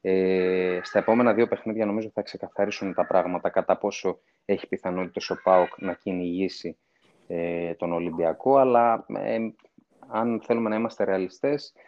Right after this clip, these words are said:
μπορούμε να δούμε ξεκάθαρα ότι το προβάδισμα το έχει ο Ολυμπιακός και είναι αρκετά μεγάλο. Βέβαια, όσο έχεις, ε, τις μαθηματικές ελπίδες, ε, εννοείται ότι θα πρέπει να παλέψεις και να κυνηγήσεις και να εξαντλήσεις κάθε πιθανότητα που σου δίνεται.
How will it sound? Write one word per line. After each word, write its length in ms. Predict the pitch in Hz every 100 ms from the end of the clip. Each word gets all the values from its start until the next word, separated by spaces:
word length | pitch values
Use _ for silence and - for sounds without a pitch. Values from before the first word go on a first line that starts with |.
| _ _
μπορούμε 400 | 101 107 120 113
να 140 | 107
δούμε 160 | 113 113
ξεκάθαρα 500 | - - 104 110 107
ότι 640 | 98 104 101 101 98 95 -
το 80 |
προβάδισμα 520 | 92 101 98 107 104 98
το 100 | 101
έχει 100 | -
ο 40 | 98
Ολυμπιακός 480 | 90 90 90 113
και 120 | - 101
είναι 120 | 101
αρκετά 320 | 95 92 98
μεγάλο. 440 | 95 90 90 82 - _ - - - -
Βέβαια, 400 | 135 143 131 123
όσο 220 | 131 143
έχεις, 420 | 139 143 - -
ε, 420 | 113 104 104 101 98
τις 80 |
μαθηματικές 540 | 98 101 104 90 123 -
ελπίδες, 680 | 104 - 127 180 185 - - _ _ _ _ _ _
ε, 640 | 123 120 120 120 117 120 127
εννοείται 320 | 123 143 151
ότι 120 | 147
θα 100 | 123
πρέπει 220 | 123 139
να 140 | 127 -
παλέψεις 460 | 98 104 120 131
και 80 | -
να 140 | 113
κυνηγήσεις 680 | 104 107 98 92 123 - 143
και 100 | -
να 60 | 110
εξαντλήσεις 520 | 107 110 98 123 123
κάθε 220 | - 120
πιθανότητα 580 | 113 107 95 101 120 113
που 100 | -
σου 160 | - 101
δίνεται. 440 | 101 95 82 76